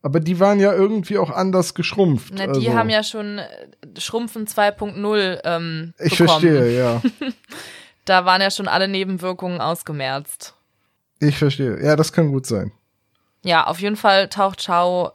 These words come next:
Speaker 2: also sie, es wird nicht gesagt, ähm, was mit ihr passiert. Ähm, vielleicht mag Zamora sie auch einfach nicht, weil sie auf der Seite des Bösen gekämpft hat und <laughs> deswegen lädt er sie nicht auf sein Schloss ein. <laughs>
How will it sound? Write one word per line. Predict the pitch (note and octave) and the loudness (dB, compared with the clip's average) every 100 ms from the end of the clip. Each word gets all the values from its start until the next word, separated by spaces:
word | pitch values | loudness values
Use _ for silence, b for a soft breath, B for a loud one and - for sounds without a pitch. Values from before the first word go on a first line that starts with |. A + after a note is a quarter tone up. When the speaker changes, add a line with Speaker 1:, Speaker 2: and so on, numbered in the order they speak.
| _ - | _ -4
Speaker 2:
also | E3 E3+ | -2 -2
sie, | D#3+ E3+ C3+ - - - | -6 -8 -8 -10 -20 -20
es | - - F3+ | -14 -12 -10
wird | F3 F3+ | -6 -4
nicht | F3+ - | -6 -6
gesagt, | F#3 E3+ D#3+ - - - | 0 4 4 2 -12 -6
ähm, | D#3+ D#3+ D3+ D3 E3 - | -4 -4 -6 -8 -10 -6
was | F3+ F3 | -4 -2
mit | F3+ - | -4 -6
ihr | D#3+ | -8
passiert. | F3 - G#3 A#3 C4 C4 - - | -10 -10 0 2 2 0 -10 -4
Ähm, | F#3 F#3 F3+ F3+ F3+ F#3 b b b b | -2 0 -2 -6 -8 -10 b b b b
vielleicht | - G#3 G3+ - | -8 2 2 4
mag | F#3 A3 - | 2 2 0
Zamora | B3 A3 A3 B3+ | 2 4 4 4
sie | A3 F3+ | 4 2
auch | G#3+ | 2
einfach | F#3+ G#3 A3 | 0 0 0
nicht, | A3 A3 | 0 2
weil | F3+ G3 | 2 2
sie | G3 D#3+ | 2 0
auf | F#3 | 2
der | G3 | 0
Seite | F#3 F3+ G3 | 2 0 0
des | F3 E3 | -8 -8
Bösen | F#3 G#3+ A#3+ B3+ B3 A#3+ G#3 | -2 0 0 -2 -2 -4 -6
gekämpft | A3 A3 A3+ B3 - B3 | -6 2 0 0 -6 0
hat | G#3+ | 2
und | - G3 - F#3+ | 2 -4 -4 -4
<laughs> | - - | -4 -2
deswegen | G3 - G#3 G3+ | -4 0 0 2
lädt | G#3 G#3 | 0 0
er | G#3 | -2
sie | G3 | -2
nicht | G#3 A3+ | -4 -4
auf | G#3 | -2
sein | G#3 G#3+ | -2 -2
Schloss | G#3+ A3+ A#3+ | -4 -4 0
ein. | A3+ A#3 | -2 -2
<laughs> | - | -4